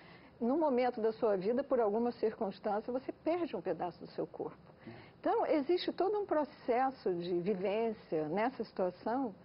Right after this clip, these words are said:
que, em que o paciente se sente muito perdido.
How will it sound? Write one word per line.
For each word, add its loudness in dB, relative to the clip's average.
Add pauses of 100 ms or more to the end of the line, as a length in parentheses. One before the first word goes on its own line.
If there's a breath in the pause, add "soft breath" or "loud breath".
(520 loud breath)
que, -2
em 2
que 0
o 0
paciente 0
se -4
sente -2
muito 0 (760)
perdido. 0